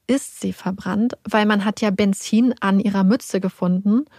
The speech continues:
geht aber davon aus, dass ja in diesen Flaschen, die sie dabei hatte, halt kein Benzin war, sondern Wasser.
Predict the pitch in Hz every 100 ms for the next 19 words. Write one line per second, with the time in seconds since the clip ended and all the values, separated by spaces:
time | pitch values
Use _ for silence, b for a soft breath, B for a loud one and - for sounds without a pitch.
0 | b b 220 202 285 269 240 220 202 214
1 | 214 - 196 196 190 - 233 - 233 196
2 | 196 196 196 190 202 214 233 - 294 269
3 | 190 196 - 190 202 214 - 214 247 262
4 | 262 -